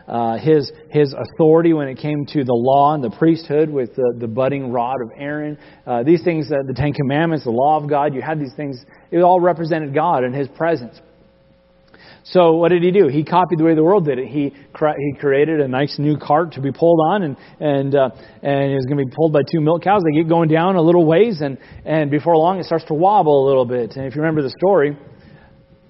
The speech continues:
<clears throat> potential spam. <laughs> If you remember the story, uh, a guy reaches out to stabilize the cart. Here's a guy in his own mind, his own thinking, "I'm helping God,"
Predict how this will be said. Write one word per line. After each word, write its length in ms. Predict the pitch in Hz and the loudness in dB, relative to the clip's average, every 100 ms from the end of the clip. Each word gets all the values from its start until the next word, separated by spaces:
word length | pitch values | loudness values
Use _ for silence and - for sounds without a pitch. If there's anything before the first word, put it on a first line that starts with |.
| _ - _ - _ _ _ - - | _ -20 _ -20 _ _ _ -18 -10
<clears throat> 840 | 143 117 110 - - - _ _ | -8 -8 -12 -16 -20 -20 _ _
potential 380 | - 113 123 127 | -20 -16 -14 -14
spam. 440 | - - 117 - 113 - - - _ _ _ | -16 -18 -18 -20 -20 -20 -20 -20 _ _ _
<laughs> 120 | 135 160 156 151 - 185 | -10 -8 -6 -10 -14 -20
If 60 | - | -2
you 80 | 175 | 0
remember 280 | 175 170 147 | 2 0 -2
the 160 | 131 | -4
story, 420 | - 214 180 139 135 - - _ _ _ _ _ _ | -4 0 2 2 -2 -18 -20 _ _ _ _ _ _
uh, 320 | 123 127 120 131 | -4 -2 0 -2
a 80 | |
guy 160 | 123 127 | -2 -2
reaches 400 | 143 151 147 131 | 0 -2 -2 -2
out 180 | 139 135 | -2 -4
to 80 | 117 | -10
stabilize 520 | - 135 160 131 120 107 | -6 -2 0 0 -2 -4
the 80 | 107 | -10
cart. 340 | 107 95 110 - _ _ | -10 -10 -10 -14 _ _
Here's 180 | - 170 | -4 -4
a 40 | 147 | 0
guy 260 | 131 143 | 0 0
in 80 | 135 | -2
his 200 | 143 170 | -4 0
own 200 | 185 175 | 0 0
mind, 340 | 175 190 143 | -2 -2 -4
his 120 | 131 143 | -6 -8
own 180 | 156 | -8
thinking, 400 | 139 185 - 131 - _ _ | -10 -10 -10 -12 -14 _ _
"I'm 160 | 139 143 | -8 -4
helping 320 | 147 160 160 | -4 -2 -4
God," 300 | 214 240 | -6 -8